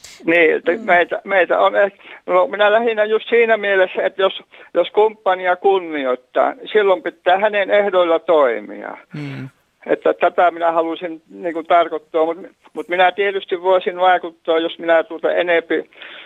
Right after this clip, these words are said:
Speaker 1: osaisin puhua, että minä rakastan sinua ja tällä tavalla kaikkea, niin se, se jo voisi tuota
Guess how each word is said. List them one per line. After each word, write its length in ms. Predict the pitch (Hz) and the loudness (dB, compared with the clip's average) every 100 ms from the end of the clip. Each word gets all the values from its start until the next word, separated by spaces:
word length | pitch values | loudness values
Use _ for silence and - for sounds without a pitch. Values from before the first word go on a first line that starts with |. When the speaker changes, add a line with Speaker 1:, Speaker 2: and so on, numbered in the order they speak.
| - | -8
Speaker 1:
osaisin 600 | - 165 - - 160 170 | 0 0 0 -2 0 -2
puhua, 400 | 165 175 175 156 | 0 0 2 0
että 240 | 160 160 156 | 0 -4 -6
minä 300 | 160 156 156 | 0 2 2
rakastan 580 | 160 165 160 - 160 151 | 2 0 0 0 -4 -4
sinua 340 | 160 151 147 | -4 0 2
ja 120 | 151 | 2
tällä 320 | 151 156 156 147 | 4 2 2 0
tavalla 340 | 156 147 147 | 0 2 2
kaikkea, 560 | - 151 143 _ 147 147 | 2 0 0 _ 0 0
niin 120 | 147 | 0
se, 160 | 160 147 - - | -2 -2 -6 -4
se 100 | 180 | 0
jo 200 | 170 160 | 2 2
voisi 240 | 156 165 - | 2 0 -2
tuota 340 | 151 165 156 | -6 0 0